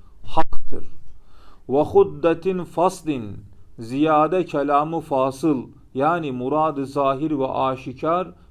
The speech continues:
ve cümle işitenlerin malumu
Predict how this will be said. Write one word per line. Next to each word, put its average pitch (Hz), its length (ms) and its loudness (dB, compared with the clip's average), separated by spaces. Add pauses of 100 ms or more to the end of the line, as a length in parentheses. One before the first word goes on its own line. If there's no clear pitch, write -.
ve 127 200 -4
cümle 139 560 -8 (340)
işitenlerin 135 840 -8
malumu 135 800 -6